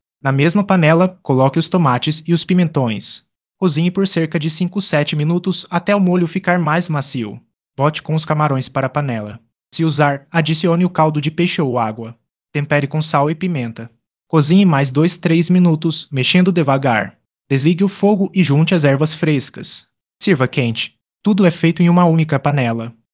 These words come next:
Para conferir a versão simples, veja a receita de ensopado de camarão simples. Se quiser explorar outra variação com a ideia deste prato, confira este guia rápido.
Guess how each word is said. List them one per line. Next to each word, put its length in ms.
Para 140
conferir 420
a 40
versão 320
simples, 600
veja 240
a 40
receita 400
de 100
ensopado 440
de 80
camarão 460
simples. 720
Se 80
quiser 320
explorar 420
outra 280
variação 480
com 120
a 60
ideia 320
deste 320
prato, 500
confira 380
este 240
guia 240
rápido. 480